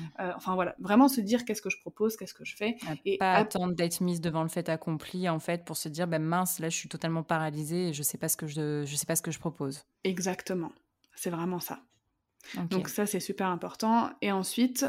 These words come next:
Speaker 1: euh, on pourrait aussi parler d'un process de fidélisation. Euh, donc ça dépend encore une fois de, de, de nos activités, mais c'est possible de fidéliser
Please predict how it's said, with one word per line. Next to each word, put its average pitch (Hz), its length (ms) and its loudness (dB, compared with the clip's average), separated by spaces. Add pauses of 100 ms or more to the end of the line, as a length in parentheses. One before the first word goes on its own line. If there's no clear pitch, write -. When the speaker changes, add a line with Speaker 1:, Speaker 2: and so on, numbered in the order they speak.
Speaker 1:
euh, 185 480 -2
on 180 140 -2
pourrait 190 240 0
aussi 220 160 0
parler 190 300 2
d'un 175 300 0
process 196 380 -2
de 175 140 -4
fidélisation. 185 800 0 (640)
Euh, 175 320 -6
donc 175 180 -6
ça 180 140 -4
dépend 180 280 -2
encore 185 260 -2
une 180 80 -6
fois 190 180 -4
de, 185 140 -4
de, 190 300 -6
de 180 120 -4
nos 185 200 2
activités, 202 520 4
mais 185 280 2 (100)
c'est 175 520 -6
possible 185 640 -2
de 170 160 -6
fidéliser 175 640 0